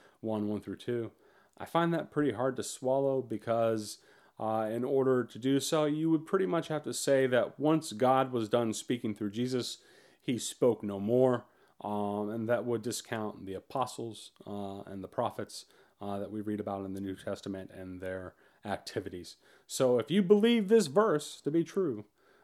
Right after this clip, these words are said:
um, and that it somehow is applying to, uh, strictly Jesus, and that all voices after Jesus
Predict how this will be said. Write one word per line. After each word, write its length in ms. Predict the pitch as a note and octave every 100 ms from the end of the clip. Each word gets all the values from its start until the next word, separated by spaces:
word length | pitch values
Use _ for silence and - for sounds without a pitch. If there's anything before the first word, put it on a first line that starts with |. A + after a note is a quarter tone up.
| _
um, 840 | - G#2+ A2 A2 A2 G#2+ G#2+ G#2 - -
and 280 | A#2 A#2 A#2
that 100 | A#2+
it 160 | A#2+ -
somehow 540 | D3 C3 D#3 D3 C#3
is 120 | A#2+
applying 720 | A#2+ - C3+ C#3 C#3 C3+ C3 B2
to, 440 | C3 B2 A#2+ G#2 _ _ _ _ G#2
uh, 280 | G#2+ G#2+ G2
strictly 720 | - - D3+ D#3 C#3+ C#3 A#2+ _ - G2+
Jesus, 720 | G#2+ C#3 A2+ G2+ F#2+ - - _ _ -
and 180 | A2 G#2+
that 260 | G#2+ G#2
all 300 | - C3 D3
voices 500 | B2+ C#3+ D3 - A2
after 340 | C3 C#3 C#3 B2
Jesus 600 | B2 C3+ C#3 B2+ -